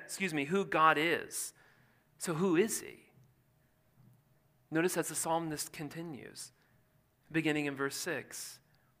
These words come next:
"Who speak of the might of your awesome deeds, declare your greatness."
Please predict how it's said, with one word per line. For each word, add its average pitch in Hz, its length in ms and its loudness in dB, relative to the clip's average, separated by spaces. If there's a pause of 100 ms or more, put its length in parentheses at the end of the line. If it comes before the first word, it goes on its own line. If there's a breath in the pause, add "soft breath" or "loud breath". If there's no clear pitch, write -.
(1300)
"Who 175 80 -2
speak - 300 -2
of 165 100 4
the 156 80 4
might 156 460 6
of 143 120 -4
your 143 160 -2
awesome 151 400 2
deeds, 143 340 -2 (240 loud breath)
declare 190 520 2
your 175 260 2
greatness." 147 1200 -4